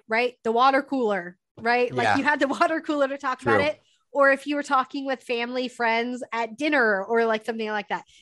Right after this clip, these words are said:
Speaker 1: It wasn't constantly thrown in your face on
Speaker 2: On
Speaker 1: sho-,
Speaker 2: Twitter.
Speaker 1: social media
Speaker 2: <laughs>
Speaker 1: that the world is en-, like, the,
Speaker 2: I hate
Speaker 1: the
Speaker 2: Twitter.
Speaker 1: Kings world is ending. And, and I think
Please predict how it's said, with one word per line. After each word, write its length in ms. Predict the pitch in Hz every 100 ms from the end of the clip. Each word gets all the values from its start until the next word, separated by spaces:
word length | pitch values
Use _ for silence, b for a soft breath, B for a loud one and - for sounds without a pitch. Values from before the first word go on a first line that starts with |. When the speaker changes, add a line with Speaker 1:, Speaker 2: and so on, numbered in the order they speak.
| -
Speaker 1:
It 120 | 269
wasn't 460 | 269 302 339 330 320
constantly 560 | - 285 302 339 285 269
thrown 320 | - 262 254
in 80 | 247
your 100 | 233
face 420 | 262 233 220 -
on 200 | 240 226
Speaker 2:
On 120 | 143
Speaker 1:
sho-, 100 | -
Speaker 2:
Twitter. 200 | 123 120
Speaker 1:
social 380 | - 262 302 247
media 600 | 247 262 - 214 220 196 -
Speaker 2:
<laughs> 100 | - 254
Speaker 1:
that 240 | 311 269 262
the 100 | 302
world 300 | 294 320 330
is 120 | 277 262
en-, 140 | 285
like, 260 | 269 254 240 -
the, 260 | 247 277 262
Speaker 2:
I 80 | 127
hate 200 | 135 269 -
Speaker 1:
the 60 |
Speaker 2:
Twitter. 160 | - -
Speaker 1:
Kings 240 | 349 311
world 280 | 302 285 277
is 140 | 269 240
ending. 520 | 254 240 208 233 247 247
And, 400 | 233 226 233 262
and 100 | 311 b b b b b b b _ -
I 300 | 359 370 370
think 460 | - 330 370 370